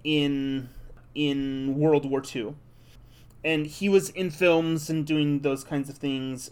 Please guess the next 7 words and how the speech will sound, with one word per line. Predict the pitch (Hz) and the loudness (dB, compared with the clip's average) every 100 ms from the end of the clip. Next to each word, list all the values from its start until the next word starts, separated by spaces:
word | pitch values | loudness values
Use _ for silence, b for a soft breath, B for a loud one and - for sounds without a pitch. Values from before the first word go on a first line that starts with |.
| - | -12
and | 139 131 127 127 - - b b b | -8 -6 -6 -6 -10 -18 b b b
he | - - 156 | -20 -8 0
was, | 143 139 135 131 127 - - - 147 143 139 135 135 - b b b | 2 4 2 -2 -8 -16 -18 -20 -16 -12 -8 -8 -12 -20 b b b
his | 170 147 | 0 0
brother | 147 226 247 262 | 2 4 4 2
was | 220 175 - | 2 0 -2
killed | - - 202 185 160 151 | -10 4 6 6 4 2